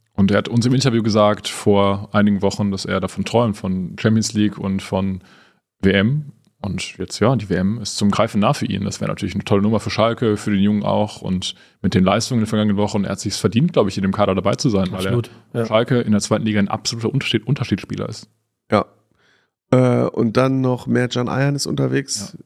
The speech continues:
Speaker 1: Ja.
Speaker 3: äh, mit der
Speaker 1: Mika
Speaker 3: türkischen
Speaker 1: Valentovic, glaub ich, auch.
Speaker 3: U-Nationalmannschaft und Valentovic auch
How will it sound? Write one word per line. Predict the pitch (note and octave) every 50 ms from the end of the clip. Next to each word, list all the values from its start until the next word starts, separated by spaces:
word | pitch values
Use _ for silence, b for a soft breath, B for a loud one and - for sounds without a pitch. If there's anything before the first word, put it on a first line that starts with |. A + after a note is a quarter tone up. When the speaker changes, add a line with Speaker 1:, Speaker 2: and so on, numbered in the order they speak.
| -
Speaker 1:
Ja. | - A#2+
Speaker 3:
äh, | A#2+ A#2 A2+ A#2 A2+ A2
mit | A2+ A2 G#2+ A2
der | A2 A2+ A2
Speaker 1:
Mika | A2 G#2 G2+
Speaker 3:
türkischen | G#2+ B2 C3 A#2 B2 B2
Speaker 1:
Valentovic, | B2 A#2
glaub | - B2 C#3+
ich, | C#3+
auch. | C#3+
Speaker 3:
U-Nationalmannschaft | C3+ C3 A#2+ - A#2+ A#2+ A#2+ A#2+ A#2+ A2+ - A#2+ A#2 A2+ -
und | - - A2 G#2
Valentovic | G#2+ G#2+ A2 G#2+ G#2 A2 G#2 G#2+ - - -
auch | - F#2+ F2+ -